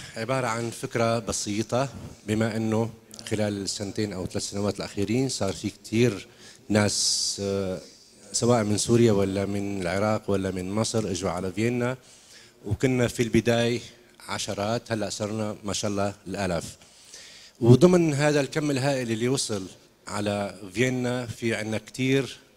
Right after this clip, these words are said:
مواهب وصلوا، سواء موسيقيين، عازفين ولا مغنيين ولا ملحنين ولا، ولا، ولا. ودائما، ودائما النشاط الفردي هو نشاط ضعيف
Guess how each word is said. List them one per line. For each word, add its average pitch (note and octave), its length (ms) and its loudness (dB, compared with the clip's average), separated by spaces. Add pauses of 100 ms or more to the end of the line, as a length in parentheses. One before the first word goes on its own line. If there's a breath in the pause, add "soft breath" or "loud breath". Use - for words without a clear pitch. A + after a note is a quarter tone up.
مواهب A2+ 580 2
وصلوا، G2 360 -2
سواء G#2+ 340 -2
موسيقيين، G#2 840 -4
عازفين F#2+ 580 -4
ولا F2 200 -4
مغنيين F#2 600 -2
ولا E2+ 220 -8
ملحنين G#2 680 0 (500 loud breath)
ولا، A#2 240 6
ولا، A2 260 6
ولا. F2+ 320 2 (640 loud breath)
ودائما، C3 600 4 (760)
ودائما B2+ 560 6 (100)
النشاط B2+ 540 4 (240)
الفردي A2+ 680 4 (320)
هو A#2 400 4 (240)
نشاط A2 420 2 (180)
ضعيف A#2 600 2